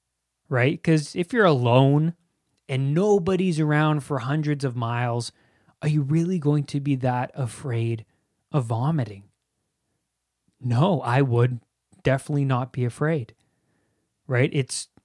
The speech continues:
you know, other people hearing you or other people seeing you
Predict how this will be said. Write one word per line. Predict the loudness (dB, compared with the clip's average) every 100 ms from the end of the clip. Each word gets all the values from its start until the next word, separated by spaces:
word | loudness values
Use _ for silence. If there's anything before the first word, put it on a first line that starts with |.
| _ -2
you | 0
know, | 0
other | 2 0
people | 0 -4 -2 -2
hearing | -2 0 0 2 0 -2
you | -4 -4
or | -2 -2 -2 -8
other | -2 0
people | -2 -6 -6 -6
seeing | -6 -6 -4 0 0
you | 0 -2